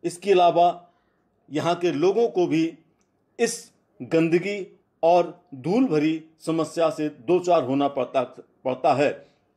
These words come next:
हालांकि राजमार्ग बनने से यहाँ काफ़ी लाभ होगा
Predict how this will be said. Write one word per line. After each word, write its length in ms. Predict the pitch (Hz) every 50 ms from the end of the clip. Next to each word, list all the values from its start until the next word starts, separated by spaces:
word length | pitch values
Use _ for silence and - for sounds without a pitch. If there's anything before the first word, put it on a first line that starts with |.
| _ -
हालांकि 680 | - 160 170 196 208 202 208 156 160 165 160 - _ _ _ _ _ _ _ _ -
राजमार्ग 600 | 110 104 127 139 151 143 147 151 147 160 156 139
बनने 380 | 139 123 143 156 170 185 196
से 400 | 185 - 156 147 151 160 151 _ _ _ _ _ _ _ _ _ - 127
यहाँ 600 | 135 170 147 151 156 165 151 - - _ _ _
काफ़ी 440 | - 135 151 147 - 151 139 110 110
लाभ 240 | 117 143 165 190 165
होगा 520 | 131 139 151 139 160 170 170 165 160 -